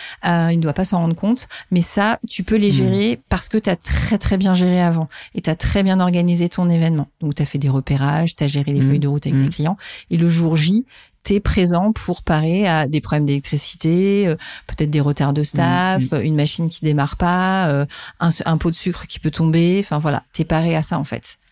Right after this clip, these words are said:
Speaker 2: Mais c'est important de le dire. Je, ça
Speaker 1: Oui.
Speaker 2: peut paraître bête, mais c'est bien de souligner le côté événementiel qui est un service lié à l'humain. Donc oui, tu vends de la presta, des produits, et cetera,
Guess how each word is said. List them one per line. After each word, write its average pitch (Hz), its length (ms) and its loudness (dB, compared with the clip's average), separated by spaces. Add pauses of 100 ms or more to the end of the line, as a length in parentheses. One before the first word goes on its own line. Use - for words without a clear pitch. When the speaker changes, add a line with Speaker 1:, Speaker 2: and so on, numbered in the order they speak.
Speaker 2:
Mais 160 100 2
c'est 165 100 0
important 180 300 2
de 175 60 4
le 165 100 4
dire. 160 240 2
Je, - 160 -6
ça 202 140 0
Speaker 1:
Oui. 196 80 2
Speaker 2:
peut 196 80 0
paraître 190 280 2
bête, 214 160 2
mais 185 100 2
c'est 165 160 0
bien 180 160 4
de 175 40 0
souligner 165 220 2
le 160 40 0
côté 156 300 2
événementiel 151 480 2
qui - 80 -6
est 151 100 0
un 151 80 4
service 175 520 0
lié 165 180 4
à 156 40 4
l'humain. 170 460 4
Donc 131 220 0
oui, 185 100 4
tu 170 140 -2
vends 143 120 2
de 143 40 0
la 143 80 2
presta, 147 380 0
des 139 100 2
produits, 143 420 2
et 139 60 0
cetera, 147 540 0